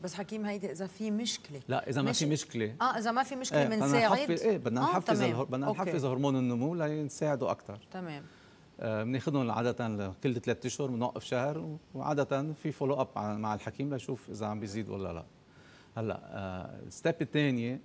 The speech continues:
Speaker 2: هي الفحوصات اللي بتتعمل داخل المستشفى، هول شوي ب-، تشخيصيين أكتر وشوي مزعجين لل-،
Speaker 1: للولد.
Speaker 2: للولد. عشان نحن، آه، مثل ما بنعرف هرمون النمو هو هرمون ستريس.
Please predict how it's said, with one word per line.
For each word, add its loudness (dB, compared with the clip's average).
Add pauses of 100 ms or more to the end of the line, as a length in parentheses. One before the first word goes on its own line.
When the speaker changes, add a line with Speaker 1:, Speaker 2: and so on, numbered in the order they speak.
(260)
Speaker 2:
هي 0
الفحوصات -2
اللي -14
بتتعمل -2
داخل 2
المستشفى، -4
هول -2
شوي 0
ب-، 0
تشخيصيين -2
أكتر 0
وشوي 0
مزعجين 2
لل-، -2 (460)
Speaker 1:
للولد. 0
Speaker 2:
للولد. 0 (600)
عشان -2
نحن، 0
آه، -2
مثل -4
ما 2
بنعرف 0
هرمون 0
النمو 0
هو 0
هرمون -2
ستريس. -6